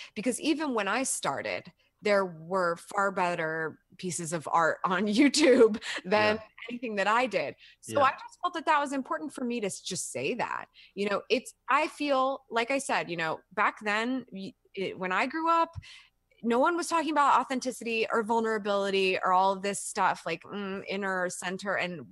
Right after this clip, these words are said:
Speaker 1: just be
Speaker 2: <laughs>
Speaker 1: you, because it wasn't cool. And maybe it's 'cause I'm thinking of high school, and I don't think anybody wanted to be themselves in high school, but it was just like, I, I just felt like I had to be true about that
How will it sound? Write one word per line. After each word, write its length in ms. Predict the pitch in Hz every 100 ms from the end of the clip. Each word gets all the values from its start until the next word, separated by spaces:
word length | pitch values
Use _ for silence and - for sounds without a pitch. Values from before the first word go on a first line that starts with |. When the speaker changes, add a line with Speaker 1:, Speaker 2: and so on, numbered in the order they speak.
| 196
Speaker 1:
just 300 | 185 202 160
be 120 | 202
Speaker 2:
<laughs> 120 | 202 175
Speaker 1:
you, 280 | 226 180 - - -
because 240 | 220 285
it 100 | 254
wasn't 300 | 277 339 359
cool. 500 | - 381 359 143 - - - _ -
And 100 | 254
maybe 200 | 311 359
it's 140 | 349
'cause 200 | - 302
I'm 160 | 254 254
thinking 320 | 269 247 220
of 100 | 185
high 160 | 180 175
school, 340 | - 285 302
and 200 | 214 170
I 100 | 160
don't 80 | 190
think 140 | 170
anybody 260 | 160 175 151
wanted 240 | 147 156
to 60 | 156
be 80 | 160
themselves 380 | 160 - 151 151
in 60 |
high 100 | 151
school, 200 | 151 226
but 300 | 202 190 175 - _ _ _ _
it 160 | 190 -
was 260 | 247 269 - -
just 260 | 330 -
like, 240 | 330 277 - -
I, 160 | 240 -
I 120 | 247
just 240 | 226 294 -
felt 100 | 277
like 140 | 254
I 100 | 214
had 240 | 196 185
to 80 | 180
be 380 | 160 160 156 - _ -
true 240 | 277 269
about 300 | 170 131 - -
that 200 | 117